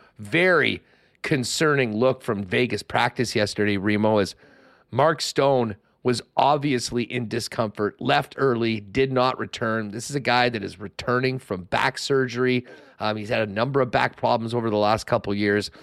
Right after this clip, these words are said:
I'll tell you what, if Mark Stone is not able to play at the level that he really did from about the second half of game two through the rest of the series against Winnipeg, that is gonna compound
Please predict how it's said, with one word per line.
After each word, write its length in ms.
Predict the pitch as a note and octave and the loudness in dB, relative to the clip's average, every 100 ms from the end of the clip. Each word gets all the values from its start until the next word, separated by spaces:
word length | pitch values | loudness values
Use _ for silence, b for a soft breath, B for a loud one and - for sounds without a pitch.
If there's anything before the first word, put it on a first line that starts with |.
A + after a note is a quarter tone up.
| B B B - | B B B -4
I'll 100 | A#2+ | -2
tell 180 | D#3 B2+ | 2 2
you 120 | A2+ | 2
what, 260 | A2+ G2+ - | 0 0 -4
if 180 | A2+ | -8
Mark 320 | A#2+ C3+ D#3+ - | -2 0 0 -2
Stone 520 | - D3 B2+ A2 F#2+ b b b b b b | -2 2 2 0 -4 b b b b b b
is 180 | B2+ A2 | -4 -4
not 320 | B2 C3 C#3 | 0 0 2
able 180 | B2+ B2 | 0 0
to 80 | A#2 | -4
play 280 | - C3 A#2+ | -2 0 0
at 120 | A2 | 0
the 60 | A2 | -2
level 320 | A2+ A2 A2 | 0 2 0
that 140 | G#2 A2 | -2 -6
he 120 | A#2 | -6
really 340 | A2+ C3+ C3+ | -2 0 -2
did 360 | A2+ B2 B2+ - | 0 0 0 -2
from 240 | - A#2 | -2 0
about 360 | A2+ G#2 A#2+ A2 | 0 2 0 0
the 120 | G#2 | -4
second 540 | - - D#3+ D3 D#3 C#3 | -4 0 0 2 -2 0
half 360 | C#3 C#3 C#3 | 2 2 2
of 160 | B2+ G#2+ | -2 -2
game 320 | B2+ B2 A2+ | -2 -2 -6
two 400 | - B2+ B2+ C#3 | -6 0 2 0
through 220 | - B2 | -2 -4
the 80 | A2+ | 0
rest 280 | A#2+ B2 - | 0 -2 -4
of 60 | |
the 80 | A#2 | -8
series 360 | - A#2+ A#2+ A#2+ | -4 -2 -2 -2
against 320 | A2+ A2 - | -2 -4 -4
Winnipeg, 520 | A2 A#2+ C#3+ C#3+ D3 - B B B B | -4 -2 2 0 0 -6 B B B B
that 180 | B2+ B2 | 0 0
is 140 | C3 | 0
gonna 160 | B2+ A#2+ | 0 -2
compound 840 | - C#3+ A#2+ - C#3+ C#3+ B2+ A#2 | -2 -6 -6 -2 2 2 2 -2